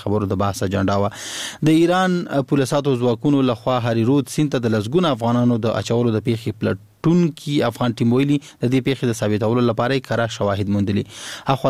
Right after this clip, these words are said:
د افغانستان د ولسي جرګې د نړیوالو اړیکو د کمیسیون مشر هلمند هلمند وایي چې ولسي جرګه به د ایران پولیساتو د دغه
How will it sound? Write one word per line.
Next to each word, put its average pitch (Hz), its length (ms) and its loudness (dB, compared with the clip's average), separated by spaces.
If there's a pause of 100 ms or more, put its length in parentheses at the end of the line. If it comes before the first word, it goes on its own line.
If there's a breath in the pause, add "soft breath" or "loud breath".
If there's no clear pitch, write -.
د - 60 0
افغانستان 131 420 -2
د 123 80 2
ولسي 117 320 0
جرګې 131 320 0
د 120 80 2
نړیوالو 117 500 2
اړیکو 135 280 0
د 120 100 -2
کمیسیون 113 380 2
مشر 147 340 0
هلمند 131 500 2
هلمند 123 500 2
وایي 135 220 4 (200)
چې 156 280 2
ولسي 120 340 0 (120)
جرګه 113 580 -2
به 110 140 0
د - 80 4
ایران 120 320 2
پولیساتو 120 480 0 (100)
د 104 80 0
دغه 104 180 0